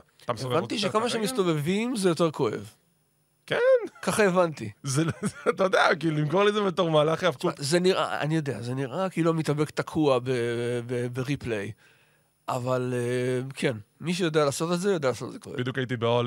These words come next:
Speaker 1: In בוומבלי של
Speaker 2: מהמם.
Speaker 1: איי דאבליו, והיה שם הקרב של סי אם פאנק נגד סמואל ג'ו. עכשיו, סי אם
Speaker 2: אוקיי.
Speaker 1: פאנק הוא מרק של, אה, טרי פאנק. הוא עשה מחווה, הוא התחיל, הוא עשה את הספינינג טו הולד. הקטע זה שכשהוא התחיל, הקהל חשב שזה הולך להיות פיגר פור, והוא עשה וואו!
Speaker 2: כן, אתה
Speaker 1: ואז הוא
Speaker 2: יודע.
Speaker 1: עצר,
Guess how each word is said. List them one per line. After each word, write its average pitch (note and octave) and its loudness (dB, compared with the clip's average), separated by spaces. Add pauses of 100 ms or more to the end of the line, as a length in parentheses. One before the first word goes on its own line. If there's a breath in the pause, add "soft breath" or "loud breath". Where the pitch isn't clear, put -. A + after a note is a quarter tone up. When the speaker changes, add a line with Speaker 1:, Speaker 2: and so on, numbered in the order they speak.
Speaker 1:
In A#2 -2 (240)
בוומבלי A#2 0
של D3+ -6
Speaker 2:
מהמם. A#2 -4
Speaker 1:
איי A2+ -2
דאבליו, C3 2
והיה A2 -4
שם B2 -4
הקרב B2+ -4
של A2+ -4
סי E3+ 0
אם F3+ 0
פאנק C#3 2
נגד A#2 -2
סמואל A2 -8
ג'ו. D3+ 4
עכשיו, - -12
סי - -10
אם A#2+ -6
Speaker 2:
אוקיי. A#2+ -8
Speaker 1:
פאנק B2+ -2
הוא C3 0
מרק C#3 2
של, B2+ -2
אה, A2+ -2
טרי A2+ -8
פאנק. G#2+ -14 (340 loud breath)
הוא A2+ -4
עשה A2 -6
מחווה, C#3 0
הוא A#2+ -2
התחיל, D#3 -2
הוא C#3+ 0
עשה E3+ -2
את - -2
הספינינג D#3 -2
טו D3 0
הולד. B2 2 (320 loud breath)
הקטע D#3 -2
זה F3+ 0
שכשהוא C3+ -2
התחיל, E3+ 0 (320 loud breath)
הקהל C3+ 0
חשב D#3 0
שזה C3 -2
הולך C#3+ -2
להיות C#3+ -2
פיגר C3+ -2
פור, G3 2
והוא C3+ 2
עשה B2+ 0
וואו! C#3+ 2 (400)
Speaker 2:
כן, C3 2
אתה A2+ -6
Speaker 1:
ואז D#3+ 4
הוא F#3+ 4
Speaker 2:
יודע. - 4
Speaker 1:
עצר, G#3 4